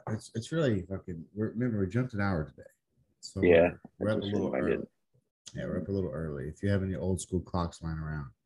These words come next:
Speaker 1: they'll tell you that, they'll tell you what the government doesn't want you to know.
Speaker 2: Yeah, I fucking looked over when I woke up and I was like,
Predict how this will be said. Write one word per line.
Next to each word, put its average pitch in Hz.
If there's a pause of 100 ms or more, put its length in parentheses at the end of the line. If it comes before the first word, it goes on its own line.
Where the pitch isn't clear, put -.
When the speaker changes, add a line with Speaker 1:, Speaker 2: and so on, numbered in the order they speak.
(760)
Speaker 1:
they'll 92
tell 101
you 95
that, 80
they'll 101
tell 110
you 101
what 90
the 85
government 90
doesn't 82
want 82
you 71
to 71
know. 69 (640)
Speaker 2:
Yeah, 85
I 92
fucking 95
looked -
over 87
when 85
I 87
woke 90
up 92
and 78
I 87
was -
like, -